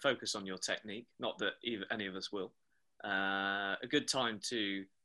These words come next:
push yourselves. Not that any of us will. Uh, a good time to think and reflect.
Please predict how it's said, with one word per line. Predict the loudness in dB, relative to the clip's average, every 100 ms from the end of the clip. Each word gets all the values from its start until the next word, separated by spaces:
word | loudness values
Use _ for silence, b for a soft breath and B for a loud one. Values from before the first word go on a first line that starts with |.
| _ -6
push | -4 -2
yourselves. | 0 2 2 0 -4 -10 -12 _ _ _
Not | -10 -10 _
that | -4
any | -2 -4
of | -2
us | -2
will. | 0 -4 -8 _ -20 _ _ -2
Uh, | 2 2 4 2 0
a | -6
good | -8 -2
time | -2 -2 -2
to | 0 0 0
think | -4 -4
and | -4
reflect. | -2 -2 -2 -6